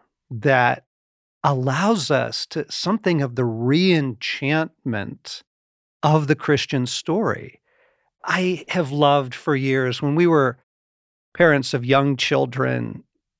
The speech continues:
we would gather every evening around the kitchen table and we would start our, our Advent wreath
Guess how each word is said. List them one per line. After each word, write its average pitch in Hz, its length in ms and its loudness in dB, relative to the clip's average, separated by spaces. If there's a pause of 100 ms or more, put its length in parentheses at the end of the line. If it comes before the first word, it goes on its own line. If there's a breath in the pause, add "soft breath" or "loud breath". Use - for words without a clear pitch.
we 151 260 2
would 127 320 2
gather 123 580 2
every 135 280 0
evening 127 680 -4
around 127 440 0
the 113 60 -6
kitchen 131 380 -6
table 127 640 -2 (280)
and 127 180 -4
we 127 80 0
would 127 160 2
start 127 500 0
our, 110 440 0 (960)
our 120 260 2
Advent 127 840 -2 (300)
wreath 120 680 -4